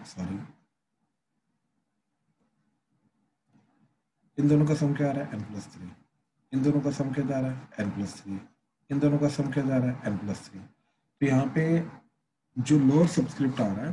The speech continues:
right, एक particular term के अंदर जो दो बाइनोमियल कोएफिशिएंट है, उन दोनों के lower subscript का sum जो आ रहा है, that is nothing but constant। ठीक है, वो क्या आ रहा है? वो constant आ रहा है।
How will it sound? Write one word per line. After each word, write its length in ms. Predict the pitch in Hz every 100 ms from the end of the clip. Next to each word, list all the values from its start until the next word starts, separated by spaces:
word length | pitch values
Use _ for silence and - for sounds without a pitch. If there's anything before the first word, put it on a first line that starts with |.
| - _ _ _ _ -
right, 200 | 135 165 - - _ _ _ _ _
एक 220 | 156 151
particular 460 | - 127 127 123 127 - - -
term 180 | 110 101
के 140 | 101 104
अंदर 300 | 98 139 170 - - _ -
जो 120 | 117
दो 180 | 110 139
बाइनोमियल 360 | 139 131 127 127
कोएफिशिएंट 380 | 127 - - 104
है, 100 | 123
उन 140 | 143
दोनों 220 | 127 131 147
के 80 |
lower 220 | 139 135 151
subscript 540 | 147 127 - 127 -
का 160 | - 120
sum 260 | 123 147 165
जो 160 | 151
आ 80 | 113
रहा 120 | 101
है, 220 | 123 160 -
that 200 | 120 120
is 100 | 123
nothing 260 | 120 113 113
but 120 | -
constant। 380 | 110 95 - 82
ठीक 1300 | - _ _ _ _ _ _ _ _ _ _ _ 170
है, 80 |
वो 120 | 180 131
क्या 160 | 143
आ 40 | 135
रहा 100 | 147
है? 60 |
वो 120 | 165 147
constant 360 | 120 - 90
आ 40 | 82
रहा 60 |
है। 140 | -